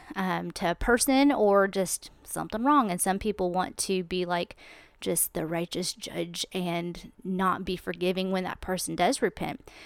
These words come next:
Um, because if we love each other, we're calling people to repentance so that they're right with the Lord, right? And so that Satan doesn't get a foothold. Uh, but we're not,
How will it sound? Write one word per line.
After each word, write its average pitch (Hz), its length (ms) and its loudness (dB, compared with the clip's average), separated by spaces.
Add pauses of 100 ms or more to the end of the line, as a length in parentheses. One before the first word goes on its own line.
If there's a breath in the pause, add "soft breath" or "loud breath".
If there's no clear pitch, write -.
(180 loud breath)
Um, 170 300 0
because 180 280 0
if 175 120 -4
we 180 120 0
love 254 280 10
each 302 200 2
other, 262 320 6
we're 190 100 0
calling 196 340 2
people 185 300 -2
to - 120 -4
repentance 185 540 -2
so 254 120 6
that 302 160 6
they're 320 120 2
right 302 200 2
with 285 160 -2
the 269 120 2
Lord, 294 420 0 (680)
right? 226 240 6
And 220 160 0
so 208 120 0
that 190 160 -6 (160)
Satan 226 240 0
doesn't 233 260 0
get 196 100 0
a 185 40 0
foothold. 175 640 -2 (420 loud breath)
Uh, 185 160 4
but 185 140 4
we're 226 160 4
not, 254 380 8